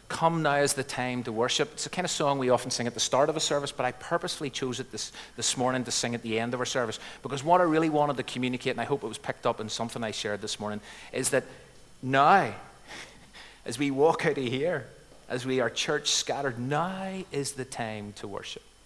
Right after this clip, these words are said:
It's not confined to within this place. Now is the time to worship. Now is the time to give your heart. Now is the time to come as you are and to come before your God. So as you have gathered, I hope been refreshed,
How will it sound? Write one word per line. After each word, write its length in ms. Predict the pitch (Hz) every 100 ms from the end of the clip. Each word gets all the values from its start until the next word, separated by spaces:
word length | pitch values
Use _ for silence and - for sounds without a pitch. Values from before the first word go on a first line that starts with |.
| - - - - - - - - - -
It's 140 | - -
not 260 | 156 156
confined 800 | - 139 - - 139 139 139 135 -
to 140 | 120
within 320 | 117 117 110
this 160 | 110 -
place. 480 | - 110 - - - - - -
Now 260 | 117 131
is 200 | 139 143
the 60 | 139
time 260 | - 127 117
to 80 |
worship. 260 | 110 104 - - -
Now 220 | 117 123
is 160 | 147 147
the 80 | 156
time 320 | - 131 127
to 80 | 117
give 200 | 107 104
your 140 | 101
heart. 180 | 98 101 - - -
Now 180 | 117 143
is 140 | 151
the 40 |
time 220 | 123 135 123
to 60 |
come 300 | - - 135
as 140 | 127 127
you 200 | 120 90
are 240 | 90 95 - - - - - - - - - -
and 80 |
to 60 | 98
come 340 | - 113 107
before 340 | 101 - 104 98
your 220 | 95 92
God. 360 | 90 87 87 87 - - - - - - -
So 200 | - 101
as 160 | 98 107
you 220 | 104 98 101 - - -
have 200 | 95 95
gathered, 380 | 117 143 185 196 - - - - - - - - -
I 100 | 101
hope 280 | 98 147 -
been 180 | 143 131
refreshed, 540 | 120 120 123 139 -